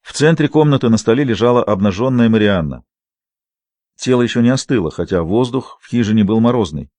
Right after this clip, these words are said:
"Гиртман не мог далеко уйти", подумал мужчина, и хотел было кинуться в погоню, но не сумел даже шевельнуться. Ноги стали ватными, руки онемели.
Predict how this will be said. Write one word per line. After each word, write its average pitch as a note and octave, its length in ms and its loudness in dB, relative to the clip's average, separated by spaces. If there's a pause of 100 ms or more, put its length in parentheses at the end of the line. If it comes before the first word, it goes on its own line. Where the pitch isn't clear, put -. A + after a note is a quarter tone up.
(760)
"Гиртман G#2 600 -2
не A2+ 100 2
мог B2 200 0
далеко B2 340 -4
уйти", B2 380 -4
подумал G3+ 360 0
мужчина, D#3 500 0 (840)
и G2+ 120 -6
хотел E3+ 500 0
было D3+ 220 2
кинуться C3+ 380 0
в - 80 -10
погоню, C3 420 2
но G#2 220 4
не A#2+ 100 2
сумел B2+ 320 -2
даже A2+ 260 2
шевельнуться. B2+ 920 -2
Ноги G#2+ 320 2
стали G#2 300 0
ватными, B2 560 -2
руки G#2 280 -2
онемели. G2+ 540 0